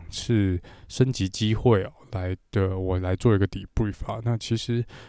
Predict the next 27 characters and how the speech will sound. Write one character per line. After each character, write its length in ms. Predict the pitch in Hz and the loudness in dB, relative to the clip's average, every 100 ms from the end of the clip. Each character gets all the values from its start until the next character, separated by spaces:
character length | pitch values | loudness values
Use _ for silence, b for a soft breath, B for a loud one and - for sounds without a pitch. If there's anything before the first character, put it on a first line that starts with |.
| B | B
呃， 640 | 123 120 117 117 117 113 117 | 0 2 2 2 2 2 2
大 140 | 160 160 | 4 6
部 80 | |
分 100 | 165 | 6
车 140 | 143 143 | 4 4
队 100 | 143 | 4
应 100 | 135 | 4
该 140 | 135 | 4
都 140 | 135 110 | 6 4
已 40 | |
经 140 | 98 | 4
用 180 | 120 113 | 2 2
掉 160 | 107 104 | 4 4
他 140 | 98 | 4
们 80 | 104 | 2
的 60 | 95 | 2
升 180 | 107 | 2
级 100 | 98 | 0
机 200 | 92 - | -2 0
会， 120 | 95 95 | 2 2
除 160 | - | 0
了 80 | 92 | -2
Haas 400 | - 98 87 - | -2 -4 -4 -6
以 40 | |
外， 280 | 98 101 92 | -4 -2 -2
所 240 | 87 - 104 | -2 0 2
以 160 | 101 | 2